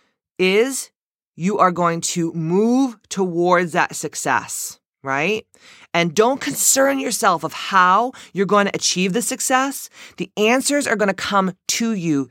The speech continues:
through the divine. So once you start doing this work, God's like, "Oh shit, she's finally got it together. Fuck, let's throw this bitch a bone." Right? So don't worry about, like, how are you gonna achieve it? What are you gonna do?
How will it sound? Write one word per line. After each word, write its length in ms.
through 200
the 100
divine. 580
So 140
once 280
you 120
start 240
doing 220
this 180
work, 340
God's 280
like, 200
"Oh 200
shit, 520
she's 240
finally 360
got 160
it 80
together. 460
Fuck, 260
let's 180
throw 160
this 160
bitch 220
a 60
bone." 560
Right? 420
So 300
don't 380
worry 260
about, 180
like, 100
how 220
are 100
you 100
gonna 120
achieve 340
it? 240
What 160
are 60
you 80
gonna 160
do? 380